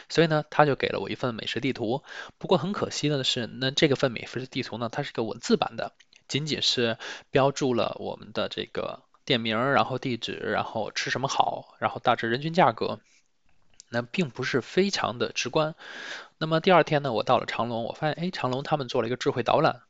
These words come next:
是，里面是地图形式。我说，哎，这个形式蛮好，所以呢，我就想，那我干脆就做一个美食地图吧。所以呢，就有了这个开源项目。那么也就有了我在做这个开源项目当中呢，一些感受。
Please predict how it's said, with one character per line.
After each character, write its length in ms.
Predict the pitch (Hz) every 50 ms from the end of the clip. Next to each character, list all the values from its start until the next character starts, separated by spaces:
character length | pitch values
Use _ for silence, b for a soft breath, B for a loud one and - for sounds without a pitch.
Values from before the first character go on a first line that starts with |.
| -
是， 220 | - - - - 113
里 140 | 107 104 101
面 100 | 104 104
是 100 | - -
地 140 | - 175
图 140 | - - 160
形 160 | - - 92
式。 100 | - -
我 80 | - -
说， 140 | - - -
哎， 180 | 151 170 185 -
这 140 | - 160 113
个 80 | 110
形 240 | - - 107 107 147
式 160 | - - -
蛮 160 | 135 95 107
好， 240 | 107 - - - - B B B B B B B
所 160 | B - 127
以 60 | 123
呢， 80 | 110 98
我 60 | 107
就 100 | - 120
想， 240 | - 113 107 110 123
那 80 | 135 139
我 100 | 113 -
干 200 | - 165 202 208
脆 120 | - 196
就 140 | 160 151 143
做 220 | - - 185 165
一 80 | 143 143
个 260 | - 143 123 113 110
美 140 | - - -
食 120 | - - -
地 100 | 190 170
图 160 | - - 120
吧。 220 | - 85 - - - _ _ _ _
所 180 | - - - 113
以 40 | 110
呢， 120 | 104 - -
就 140 | - 123
有 60 | 113 -
了 60 | -
这 100 | - -
个 80 | - -
开 140 | - - 139
源 80 | 147
项 200 | - - 165 131
目。 140 | 117 110 - B B B B B B B B
那 80 | 107
么 80 | 101 101
也 160 | 101 95 -
就 160 | - 123 120
有 100 | 117 -
了 220 | - - - 110 113
我 180 | 107 - -
在 200 | - - 120 107
做 180 | - - 123 107
这 60 | 113
个 40 | 98
开 160 | - - 143
源 80 | 139 143
项 180 | - 160 143
目 60 | 117
当 180 | - - 123 123
中 200 | 131 - 143 147
呢， 180 | 135 117 104 - B B B B
一 80 | B 113
些 200 | - - 131 131
感 240 | - - - -
受。 300 | - - - 160 120 -